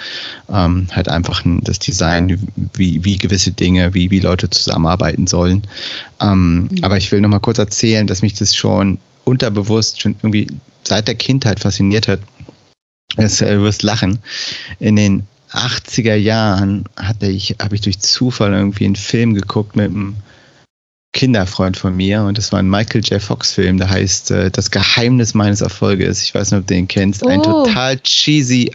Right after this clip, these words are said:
Speaker 1: achtziger Jahre Film.
Speaker 2: Ja.
Speaker 1: Wo es darum geht, dass der Typ irgendwie so, äh, äh, der Michael J. Fox halt in dieser Firma anfängt,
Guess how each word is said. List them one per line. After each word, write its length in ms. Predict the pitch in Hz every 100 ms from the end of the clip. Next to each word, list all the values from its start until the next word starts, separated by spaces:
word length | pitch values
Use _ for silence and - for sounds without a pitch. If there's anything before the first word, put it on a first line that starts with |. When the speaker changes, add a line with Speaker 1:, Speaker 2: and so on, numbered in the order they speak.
| -
Speaker 1:
achtziger 460 | 117 - - 110
Jahre 300 | 98 98 92
Film. 320 | 92 95 95 107 226
Speaker 2:
Ja. 460 | 240 240 262 294 294 269 - -
Speaker 1:
Wo 220 | - 123
es 100 | 120
darum 260 | 110 117
geht, 260 | 104 104 110
dass 140 | 104 104
der 200 | 107 101
Typ 260 | - 117
irgendwie 280 | 92 110 104
so, 180 | 98 101
äh, 640 | - 98 92 - 92 92
äh, 60 | 82
der 180 | - 92
Michael 320 | 101 117 101
J. 160 | 101
Fox 340 | 95 - 110 -
halt 120 | 95
in 100 | 98
dieser 220 | 92 90
Firma 420 | - 123 131 110
anfängt, 480 | 90 95 - 98 123